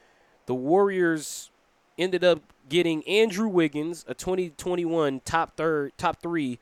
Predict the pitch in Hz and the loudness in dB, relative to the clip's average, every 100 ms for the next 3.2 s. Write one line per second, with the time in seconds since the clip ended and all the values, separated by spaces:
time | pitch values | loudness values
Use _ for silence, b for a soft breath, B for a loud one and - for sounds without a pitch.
0 | b b b _ 160 165 151 151 143 160 | b b b _ -2 -2 -2 -2 -2 -6
1 | 143 131 - 160 - 165 147 131 117 _ | -6 -6 -6 -8 -6 -4 -4 -6 -12 _
2 | - - 175 - 196 190 160 147 131 - | -10 -8 -6 -4 -4 -2 -2 -2 -2 -2
3 | 127 | -6